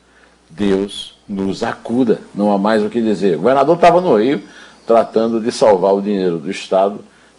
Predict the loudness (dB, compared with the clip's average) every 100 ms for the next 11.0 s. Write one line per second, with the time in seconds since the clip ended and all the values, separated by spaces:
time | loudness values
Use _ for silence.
0 | _ -12 -8 -8 -8 -10 -8 -8 -4 -4
1 | -4 -8 -10 -12 -12 -10 -8 -6 -6 -10
2 | -18 -20 -18 -12 -12 -12 -10 -8 -6 -4
3 | -6 -6 -4 -2 -2 -4 -10 _ -20 _
4 | _ _ -12 -4 -2 0 0 -2 0 0
5 | 0 -2 0 -2 -2 -6 -6 -10 _ -8
6 | -8 -4 -4 -2 -2 -2 -2 -6 -4 0
7 | 0 0 -8 -12 -12 -12 -4 -2 -2 -4
8 | -8 -12 -12 -12 -8 -4 -4 -6 -14 -10
9 | -10 -6 -8 -4 -4 -4 -4 -8 -8 -20
10 | -10 -6 -2 0 2 2 0 -2 -10 -16